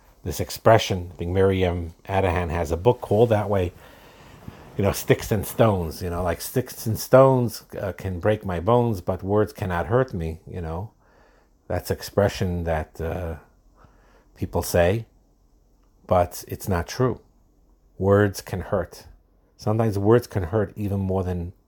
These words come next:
a broken bone. Um, and they remember it forever. And they're traumatized by it. So again, we speak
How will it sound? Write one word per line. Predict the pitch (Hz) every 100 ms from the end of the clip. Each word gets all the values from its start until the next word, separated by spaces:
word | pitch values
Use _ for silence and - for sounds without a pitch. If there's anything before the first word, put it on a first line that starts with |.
| - - 87
a |
broken | 90 85 - 87
bone. | 90 90 76 - _ _ _ _ _ _ _ _ _ _ _ - _ _ _ _ _ _
Um, | - 76 76 76 80 -
and | 92 80
they | 85
remember | 85 87 101 101 95
it | 85
forever. | - 87 82 87 85 - - _ _ _ _ _ _ _ _ -
And | 76
they're | 85 87
traumatized | - - 110 120 - - 71 69
by | - 76
it. | 76 - _ _ _ _ _ _ _ _ _ _ _
So | - 101
again, | 95 110 110 113 110 - _ - - - - - - - - -
we |
speak | - - 127